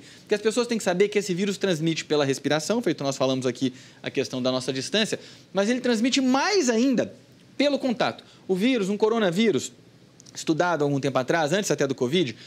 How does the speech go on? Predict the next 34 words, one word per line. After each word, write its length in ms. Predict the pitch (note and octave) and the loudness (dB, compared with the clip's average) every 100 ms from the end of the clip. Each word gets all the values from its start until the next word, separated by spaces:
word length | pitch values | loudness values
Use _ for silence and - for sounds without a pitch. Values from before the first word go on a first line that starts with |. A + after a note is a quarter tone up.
| - | -10
foi 120 | - | -2
demonstrado 400 | G3 G3+ G3+ G#3 | 0 2 0 0
que 40 | G#3 | 0
ele 80 | G#3 | 0
sobrevive, 460 | G#3+ G3 F#3 G3+ | 0 0 0 0
por 100 | G3+ | 0
exemplo, 280 | E3+ F3 F3 | 0 0 -2
numa 160 | F3+ E3 | -2 0
barra 260 | F#3 E3 | 0 0
de 140 | C#3+ D#3+ | 0 0
aço, 360 | F3 - - - - - - | 0 -4 -12 -18 -20 -20 -10
ele 120 | - | -4
sobrevive 340 | D#3 F#3 F#3 G3 | 0 0 0 0
quarenta 320 | G#3 G#3 G#3+ | 0 0 0
e 20 | |
oito 140 | F#3+ D3+ | 0 0
horas. 300 | G2 - - - - - - - | -4 -6 -18 -20 -20 -20 -18 -2
Num, 100 | A#3 | -2
numa 380 | A3 A3 A#3+ | 0 0 0
placa 480 | G#3+ - A#3+ B3+ B3 | 0 -2 -2 0 0
de 80 | G3+ | 2
madeira, 540 | G3+ D3+ G#3 G#3+ A2 - - - - - | 0 2 2 2 -2 -8 -20 -20 -20 -2
quatro 320 | A#3+ B3+ A3+ | -2 0 0
dias. 440 | D#3 F#3+ A#2 - - - - - | 2 2 0 -6 -20 -20 -16 -6
Num 100 | E3+ | 0
pedaço 380 | G#3+ A3 F#3+ | 2 2 0
de 80 | F3+ | -2
papel, 520 | E3+ D3+ G#3 G3+ B2+ - | -2 0 0 0 -2 0
quatro 320 | A3+ A3+ G3+ | 0 0 -4
dias. 280 | D3 F#3+ D3+ | 0 0 0
Numa 240 | F3 F#3+ | 0 0
placa 380 | F3+ G#3 A3 G#3+ | 0 0 0 0
de 100 | E3+ | 0
vidro, 440 | C#3+ A3 G3+ A#2+ | 0 0 2 -2